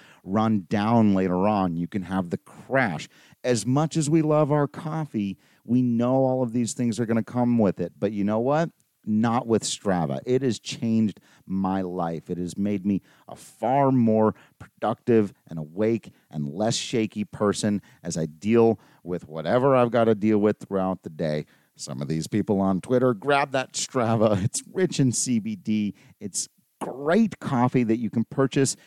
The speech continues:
in either K-Cups for your Keurig. You can get whole bean, you can ground it yourself, or you can get it ground whatever way you take your coffee. They will ship it to you. It's delicious. There's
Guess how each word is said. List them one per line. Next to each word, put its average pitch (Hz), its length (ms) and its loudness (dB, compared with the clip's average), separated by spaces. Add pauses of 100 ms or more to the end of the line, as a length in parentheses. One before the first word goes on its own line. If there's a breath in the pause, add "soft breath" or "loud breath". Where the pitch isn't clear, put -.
(100)
in 107 80 -6
either 101 240 0
K-Cups 147 680 -4
for - 160 -4
your 107 180 2
Keurig. 135 560 2 (200 soft breath)
You 104 120 0
can 101 140 -2
get 90 120 -2
whole 156 380 0
bean, 143 420 2
you 113 100 2
can 80 160 -2
ground 123 320 0
it 127 100 0
yourself, 127 520 2 (300 soft breath)
or 143 160 6
you 147 160 -4
can 139 180 -2
get 123 160 2
it 107 120 -4
ground 95 400 0 (680)
whatever 120 380 2
way 123 140 6
you 117 180 2
take 107 300 -2
your 107 100 -2
coffee. 87 500 -4 (280 soft breath)
They 90 100 -2
will 78 160 -4
ship - 380 -8
it - 160 -8
to 123 120 -4
you. 113 280 2 (240 soft breath)
It's - 220 -10
delicious. 95 1080 -6 (200 soft breath)
There's 82 160 -6